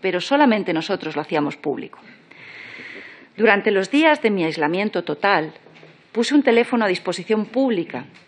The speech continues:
para poder acompañar a otras personas en su aislamiento que estuviesen solas. Esos días recibí múltiples llamadas en ese teléfono de agentes desplegados por toda España. Policías nacionales, guardias civiles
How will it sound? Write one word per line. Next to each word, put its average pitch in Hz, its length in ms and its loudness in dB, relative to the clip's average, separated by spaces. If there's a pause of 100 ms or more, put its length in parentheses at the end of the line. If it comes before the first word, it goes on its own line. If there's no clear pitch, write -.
(280)
para 196 200 4
poder 214 240 4
acompañar 196 680 0 (220)
a 190 80 2
otras 190 240 -2
personas 196 460 -2
en 160 80 -6
su 214 100 -2
aislamiento 202 560 2
que - 80 -8
estuviesen 160 460 -4
solas. - 500 -12 (1600)
Esos 294 280 0
días 247 180 4
recibí 214 560 -2
múltiples 254 580 2
llamadas 180 460 -2
en 180 80 -4
ese 175 180 -6
teléfono 160 600 -2 (240)
de 196 140 0
agentes 277 540 2
desplegados 185 600 -2
por 185 180 -8
toda 156 220 -2
España. 156 500 -8 (720)
Policías 180 420 -2
nacionales, 262 840 0
guardias 180 400 -2
civiles 277 600 0